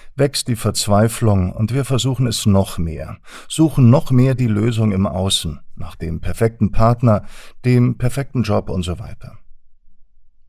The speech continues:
Wenn du aber diesen Teil in dir, der Angst hat, verlassen zu werden, erstmal entdeckt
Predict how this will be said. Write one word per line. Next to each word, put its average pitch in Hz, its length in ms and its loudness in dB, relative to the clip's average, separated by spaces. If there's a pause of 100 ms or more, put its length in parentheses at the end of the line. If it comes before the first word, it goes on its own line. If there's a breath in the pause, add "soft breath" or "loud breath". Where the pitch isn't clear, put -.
(420 loud breath)
Wenn 127 160 4
du 139 100 2
aber 120 200 2
diesen 123 360 0
Teil 156 360 0
in 117 180 0
dir, 98 220 -2
der 95 240 -4
Angst 165 360 0
hat, 85 140 -8
verlassen 95 480 -2
zu 90 220 -8
werden, 95 340 -2
erstmal 113 480 -2
entdeckt 113 560 -4